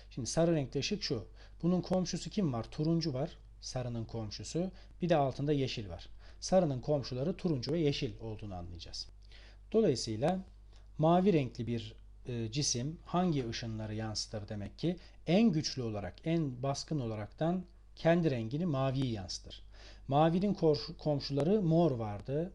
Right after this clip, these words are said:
Çok az da mor yansıtır. Bir de mavinin komşusu yeşil vardı. Çok az da yeşil yansır. Ama güçlü olan, en çok yansıyan ışık mavi renkli ışıktır ve o yüzden cisim mavi görünür. Yani düşünün ki beyaz ışık bu cismin üzerine düşüyor, mavi cismin üzerine düşüyor.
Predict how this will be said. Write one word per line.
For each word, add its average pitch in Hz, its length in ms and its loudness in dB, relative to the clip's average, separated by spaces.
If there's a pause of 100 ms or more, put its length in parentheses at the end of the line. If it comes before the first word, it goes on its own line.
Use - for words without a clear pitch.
(380)
Çok - 260 0
az 120 200 0
da 113 80 -4
mor 127 240 0
yansıtır. 156 640 0 (300)
Bir 180 160 4
de 143 60 4
mavinin 139 520 2
komşusu 120 520 -6
yeşil 123 420 -2
vardı. 87 280 -10 (380)
Çok - 240 -2
az 113 180 -4
da 143 60 2
yeşil 113 320 -4
yansır. 92 460 -10
Ama 131 160 -4
güçlü 143 400 0
olan, 117 240 0
en 156 140 0
çok 123 240 -6
yansıyan 107 360 -6
ışık - 420 -6
mavi 120 260 -2
renkli 104 220 -10
ışıktır 117 320 -6
ve 147 40 2
o 160 120 4
yüzden 151 240 4
cisim 117 240 -2
mavi 98 320 -6
görünür. 85 340 -10 (300)
Yani 123 180 -2
düşünün 151 280 0
ki 120 160 -2
beyaz 147 360 6
ışık - 340 -4 (320)
bu 185 80 6
cismin 143 320 2
üzerine 127 380 0
düşüyor, 120 280 -2
mavi 120 280 -2
cismin 107 300 -4
üzerine 113 340 -4
düşüyor. 131 300 -4